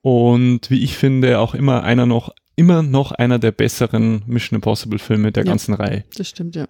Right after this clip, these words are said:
Speaker 1: Also da hat Brian De Palma eine ziemliche also die Messlatte ziemlich hochgelegt damals.
Speaker 2: Mhm, mhm.
Speaker 1: Ich erinnere dich an diese,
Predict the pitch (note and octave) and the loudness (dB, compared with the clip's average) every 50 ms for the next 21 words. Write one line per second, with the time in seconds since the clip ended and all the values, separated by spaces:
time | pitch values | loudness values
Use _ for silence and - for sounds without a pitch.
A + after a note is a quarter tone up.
0 | _ - G#2+ G#2+ A2 A2 G#2 G#2 A2+ - - - - - - - A#2 A2 A2 A2+ | _ -6 -4 -4 -2 -2 -2 -2 -2 -4 -6 -10 -20 -10 -4 -2 0 2 2 0
1 | A2 A2 - - G#2 G#2+ A#2 A#2+ A#2 A2+ A2+ A2+ A2 G#2+ - - - - C3 B2 | 0 -2 -2 -2 -2 0 2 2 2 2 2 0 -2 -4 -6 -4 -2 0 0 0
2 | A2 - A#2 A2+ A2 G#2+ G#2 - _ _ _ _ _ _ _ _ - A2+ G2+ G#2+ | 0 0 0 2 2 0 -2 -6 _ _ _ _ _ _ _ _ -6 -2 0 2
3 | B2+ A#2 C3 C#3 - D#3+ C#3+ C#3 - C3+ - - D#3+ E3 D3+ C#3+ D#3+ D#3 - - | 4 4 2 2 2 0 0 2 0 -2 0 0 2 2 2 2 0 -2 -2 -2
4 | A2+ G#2 G2+ - - G#2+ G3 F3+ F3 E3 E3+ F#3 F#3+ - F#3+ F3+ E3 D#3 F3 F3+ | -4 -4 -4 -2 -2 -2 0 2 2 4 2 2 0 0 0 0 0 0 -2 -4
5 | - _ _ - - - - C#3 B2 B2 A#2+ B2 A2+ B2 A#2+ B2+ A#2+ A#2 A2+ G#2+ | -8 _ _ -16 -8 -4 0 2 4 4 4 2 0 0 2 2 2 2 2 2
6 | A2 | 2